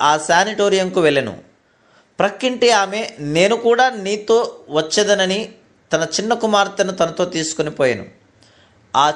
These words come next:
చిన్న పాప దారిలో కొన్ని పువ్వులు చూసి వాటిని కోసుకొనెను.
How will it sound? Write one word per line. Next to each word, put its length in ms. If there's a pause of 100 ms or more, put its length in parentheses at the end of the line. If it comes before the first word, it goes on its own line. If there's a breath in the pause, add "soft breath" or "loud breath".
(120)
చిన్న 220
పాప 480
దారిలో 600
కొన్ని 320
పువ్వులు 400
చూసి 500 (160)
వాటిని 460
కోసుకొనెను. 720